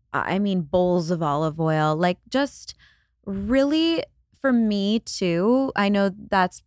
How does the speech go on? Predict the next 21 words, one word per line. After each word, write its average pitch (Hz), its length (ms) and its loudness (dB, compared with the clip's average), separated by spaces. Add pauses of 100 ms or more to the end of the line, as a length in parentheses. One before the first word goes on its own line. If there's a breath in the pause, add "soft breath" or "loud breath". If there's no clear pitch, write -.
(160)
maybe 175 480 -4
not 165 440 -4 (220)
a 190 80 -4
big 175 300 -4
deal 165 260 -6
to 196 120 -12
some 214 240 -2
people, 254 400 -2
but 202 300 0 (440 soft breath)
I 208 480 2 (400)
am 214 160 0
extremely 170 1160 -6 (160)
careful 160 440 -6
with 160 160 -10
what 165 280 -6
I 165 120 -6
eat - 320 -10
here 180 460 0 (380 soft breath)
because 226 520 -4
I'm 196 300 0
just - 380 -8